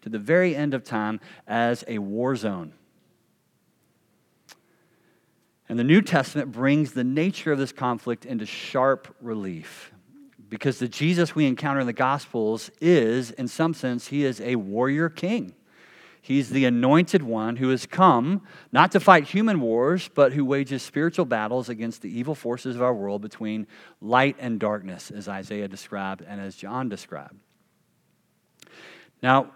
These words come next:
when we're confronted with this language in the Bible, I think, especially with our modern sensibilities, we get uncomfortable pretty quick. This language of warfare, this language of,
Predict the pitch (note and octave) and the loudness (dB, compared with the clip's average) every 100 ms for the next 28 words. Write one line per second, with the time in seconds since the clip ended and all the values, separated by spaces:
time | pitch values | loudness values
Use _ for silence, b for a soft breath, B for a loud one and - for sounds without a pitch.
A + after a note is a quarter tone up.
0 | _ C#3 C#3+ D#3+ A#3 - F#3 - G3 G3 | _ -2 0 4 4 4 -2 4 4 6
1 | D#3+ C3 C3+ - D3 D#3 C#3+ - C#3 B2 | 4 0 -4 0 2 4 2 0 -4 -2
2 | A2+ B2 B2+ C3 G#2 G#2+ A2+ C3 F3+ - | 2 4 6 4 0 -2 0 2 2 2
3 | D#3 D3 B2 - - E3 - E3+ D3+ D3 | 2 2 -2 -2 2 2 2 0 2 4
4 | C#3 C3 C3+ C#3 C3 - C3 B2 B2 A#2+ | 4 6 6 4 2 -4 -6 -2 0 0
5 | A2+ F#2+ A2+ G#2 A#2+ - B2+ A2+ B2+ A#2 | 0 -4 -6 -4 -6 -4 -6 -4 -4 -4
6 | A#2+ G#2 - C3 C3+ - E3+ - - - | -6 -6 -6 -6 -6 -2 -2 -2 -8 -20
7 | _ b b b b b b b b _ | _ b b b b b b b b _
8 | A#2 A#2 B2 C3 D3 D3 C#3 - B2 G#2+ | -8 -6 0 2 4 4 2 2 2 0
9 | F2 A2+ G#2+ C3 D3 C#3+ A#2+ F#2+ F#2+ G#2+ | -6 -10 2 6 6 6 -4 -4 -6 -10
10 | A#2+ A2 A2+ B2+ C3+ C3+ C3 - - A#2 | -14 -12 -4 -2 0 0 -2 -4 -2 0
11 | A#2 | 0